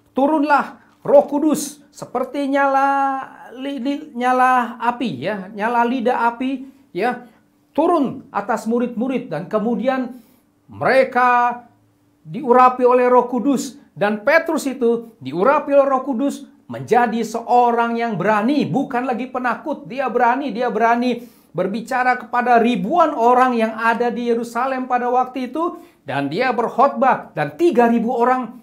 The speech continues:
bertobat. Ini adalah Petrus yang sudah dijamah Tuhan, yang sudah disertai dengan kuasa Roh Kudus. Kuasa Roh Kudus, dia berani, dia berkhotbah, dan dia berani bertindak.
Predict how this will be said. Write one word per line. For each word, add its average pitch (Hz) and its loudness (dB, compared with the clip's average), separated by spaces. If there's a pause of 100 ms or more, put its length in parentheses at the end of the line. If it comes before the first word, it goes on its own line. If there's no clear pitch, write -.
bertobat. 220 0
Ini 269 -2
adalah 254 2
Petrus 254 -6
yang 247 -4
sudah 269 0
dijamah 254 -4
Tuhan, 262 -4 (240)
yang 214 -4
sudah 269 -2
disertai 262 -2
dengan 277 0 (320)
kuasa 185 -4
Roh 262 -2
Kudus. 302 -2 (400)
Kuasa 277 2
Roh 277 2
Kudus, 277 -4
dia 233 -2
berani, 294 0
dia 247 -4
berkhotbah, 247 0
dan 277 0
dia 269 0
berani 254 0 (160)
bertindak. 285 0